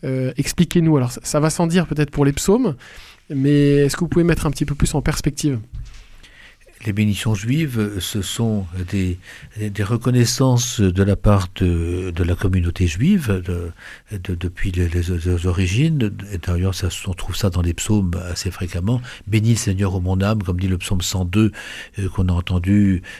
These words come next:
Speaker 2: les, les semaines dernières à plusieurs reprises. « Bénis le Seigneur, ô mon âme, n'oublie aucun de ses bienfaits. »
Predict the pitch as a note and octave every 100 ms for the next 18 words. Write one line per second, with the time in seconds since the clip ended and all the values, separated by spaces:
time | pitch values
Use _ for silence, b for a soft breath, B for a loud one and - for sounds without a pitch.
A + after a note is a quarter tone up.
0 | B G2 F2 F2+ E2 E2+ - F2+ F2 F2+
1 | F#2 G2 F#2+ F2 - F2 F2 G2 - F3+
2 | D3 G#2 F2 B B B - G2 G2 G2+
3 | G2+ F#2+ F#2 F2+ F#2+ G#2+ A#2+ G2+ F2+ G2
4 | G2 G#2 F2+ F#2+ F2+ F#2 F2+ F2 - C3+